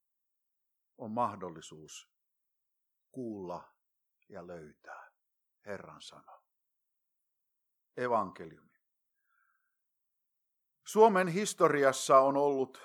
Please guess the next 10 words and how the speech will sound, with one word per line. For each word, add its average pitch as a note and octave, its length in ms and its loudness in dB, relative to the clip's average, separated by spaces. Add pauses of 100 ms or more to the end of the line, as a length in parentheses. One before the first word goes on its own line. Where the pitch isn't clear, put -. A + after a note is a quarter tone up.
nälkävuosia. C3+ 1080 0
Tuhatkahdeksansataakuusikymmentäseitsemän A#2+ 2250 0
kuusikymmentäkahdeksan A#2 960 -4
oli A2 160 -6
erityisen A2+ 800 -8
paha G2+ 520 -4
aika. F2+ 460 -10 (1400)
Silloin F#3 400 4
oli F3+ 200 4
niin G#3+ 280 -6